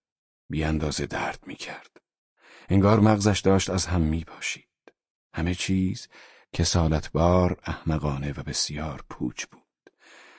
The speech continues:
در همین لحظه زنگ در ورودی خانه با شدت به صدا درآمد. آرتور در حالی که گلویش را با هر دو دست گرفته و نفسش از وحشت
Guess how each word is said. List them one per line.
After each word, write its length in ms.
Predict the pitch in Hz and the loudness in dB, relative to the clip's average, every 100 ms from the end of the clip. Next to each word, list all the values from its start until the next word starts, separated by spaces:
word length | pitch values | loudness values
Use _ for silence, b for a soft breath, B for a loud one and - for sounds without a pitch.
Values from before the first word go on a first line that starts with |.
| b | b
در 120 | 73 | -2
همین 240 | 80 98 98 | 2 4 6
لحظه 280 | 92 85 92 | 4 2 2
زنگ 300 | 85 87 87 | 4 4 4
در 200 | 85 85 | 4 2
ورودی 500 | 76 80 76 78 76 | 2 0 0 0 0
خانه 420 | - 76 73 73 b b - | -2 -2 -2 -4 b b -8
با 120 | 73 | -4
شدت 500 | - 98 90 92 - | 0 -2 0 -2 -2
به 100 | 85 | -2
صدا 320 | 80 82 65 | -2 -2 -6
درآمد. 400 | 58 - - - _ _ _ b b b b b | -8 -16 -18 -20 _ _ _ b b b b b
آرتور 420 | 80 92 120 123 | -2 0 4 6
در 160 | 113 101 | 6 6
حالی 260 | 113 113 101 | 6 6 4
که 120 | 104 | 4
گلویش 520 | 98 107 104 95 - | 4 6 6 4 2
را 140 | 98 | 2
با 120 | 92 87 | 4 4
هر 160 | 92 | 2
دو 140 | 90 92 | 2 4
دست 280 | 92 90 | 4 2
گرفته 440 | - 92 85 90 87 | 0 0 0 0 2
و 60 | |
نفسش 540 | 87 90 107 - 92 - | 2 0 -2 -4 -4 -4
از 200 | 92 87 | -4 -2
وحشت 440 | 90 - 107 - | -4 -6 -8 -8